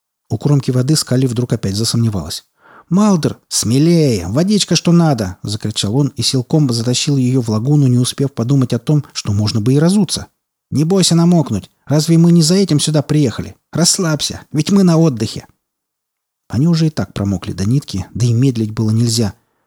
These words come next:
Даже если Скалли не верит в разрушительную силу призраков, погибших во время испытаний зуб пилы, на дальнем конце острова с минуту на минуту взорвется боеголовка Брайт Энвилл. Времени у них в обрез. Все так же молча Мириэл вслед за ними вошла в воду,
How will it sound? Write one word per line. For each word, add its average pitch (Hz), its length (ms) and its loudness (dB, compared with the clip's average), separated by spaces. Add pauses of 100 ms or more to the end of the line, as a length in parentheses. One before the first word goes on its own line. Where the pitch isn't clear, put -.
(180)
Даже 101 260 -4
если 113 200 -6
Скалли 117 320 -2
не 120 180 2
верит 117 300 -2
в 104 60 -8
разрушительную 123 640 -2
силу 131 280 -4
призраков, 123 540 -4
погибших 123 540 -4
во 113 100 -2
время 123 260 0
испытаний 123 460 -2
зуб 113 380 -4
пилы, 127 340 0 (320)
на 98 100 -2
дальнем 131 320 0
конце 139 300 -2
острова 143 400 0
с 123 100 -4
минуту 147 340 2
на 147 80 4
минуту 147 340 2
взорвется 135 540 0
боеголовка 135 640 0
Брайт 123 360 -2
Энвилл. 113 400 -4 (320)
Времени 113 420 0
у 104 80 -2
них 101 200 -8
в 107 80 -4
обрез. 123 420 -2 (1200)
Все - 160 -8
так 165 160 -2
же 123 120 0
молча 117 400 -2
Мириэл 127 340 0
вслед 143 260 -2
за 95 160 -6
ними 120 220 0
вошла 95 340 -6
в 90 80 -10
воду, 139 320 -2